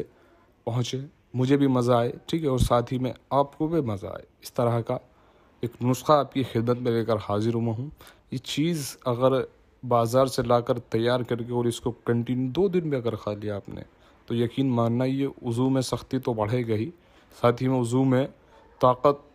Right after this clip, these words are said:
ठीक है, उसमें को मोटा करेगा,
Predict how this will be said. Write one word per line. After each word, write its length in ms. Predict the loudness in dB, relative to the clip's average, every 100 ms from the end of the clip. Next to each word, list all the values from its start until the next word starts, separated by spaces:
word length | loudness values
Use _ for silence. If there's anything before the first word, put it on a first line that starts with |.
| -20 -20 -20 _ _ _ _
ठीक 160 | -4 0
है, 60 | 0
उसमें 380 | 0 0 -2 -2
को 160 | -2
मोटा 320 | 2 4 4 0
करेगा, 460 | 2 2 2 -2